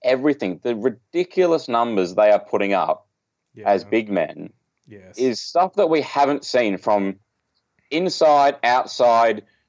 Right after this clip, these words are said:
Speaker 1: shooting, uh, even their ability to combine with each other and play just man game 'cause that's all they've got on the court. I
Speaker 2: Yeah,
Speaker 1: mean,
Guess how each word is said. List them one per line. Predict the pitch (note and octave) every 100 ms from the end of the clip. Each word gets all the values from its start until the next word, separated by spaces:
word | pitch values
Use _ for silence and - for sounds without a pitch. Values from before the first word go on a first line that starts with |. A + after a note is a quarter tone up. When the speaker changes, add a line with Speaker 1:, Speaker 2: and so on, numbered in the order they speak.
| _
Speaker 1:
shooting, | - - C#3+ B2+ B2 A#2+ A#2+ A#2+ - _ _ _ _ -
uh, | F#2+ F#2+ F#2+ F#2+ F#2 - _ _ _ _ _ _ -
even | F3+ E3
their | C3
ability | A2+ A2+ B2 A#2+ A#2
to |
combine | - G#2+ F#2+ G#2 G#2
with | G2
each | F2+ -
other | G2 F#2
and | E2+ -
play | - F#2
just | F2 F2+ - _ _ -
man | F#2+ F2
game | E2+ E2
'cause | F2+ E2+
that's | D#2 _ -
all | F#2
they've | E2+ E2
got | E2+
on | _ _
the |
court. | - A2+ D#2+ - _ _ _ _ _ _ _ _ _ _ _ _ _ _ _
I | B2+
Speaker 2:
Yeah, | D#3
Speaker 1:
mean, | -